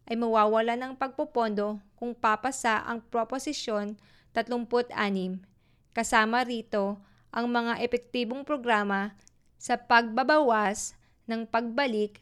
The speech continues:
sa masamang gawain na tumutulong sa mga taong nahihirapan sa kalusugan ng isip at pagkagumon na makaalis sa lansangan at makapasok sa paggamot, pati na rin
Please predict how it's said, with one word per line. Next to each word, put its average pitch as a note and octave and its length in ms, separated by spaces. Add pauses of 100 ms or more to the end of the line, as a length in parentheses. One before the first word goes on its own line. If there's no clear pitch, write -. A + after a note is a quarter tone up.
(140)
sa A#3+ 240
masamang A#3 480
gawain G3+ 720 (320)
na A3 100
tumutulong A#3 600
sa A#3+ 160
mga A3 320
taong A3 400
nahihirapan A#3 1040 (240)
sa - 160
kalusugan A#3+ 680
ng A#3+ 80
isip G3+ 520 (320)
at A3 240
pagkagumon A3+ 880 (360)
na A3+ 80
makaalis A3+ 640
sa C4+ 80
lansangan G3+ 880
at A3+ 160
makapasok A3 720
sa B3 160
paggamot, G3 560 (560)
pati - 280
na A#3+ 200
rin A3 320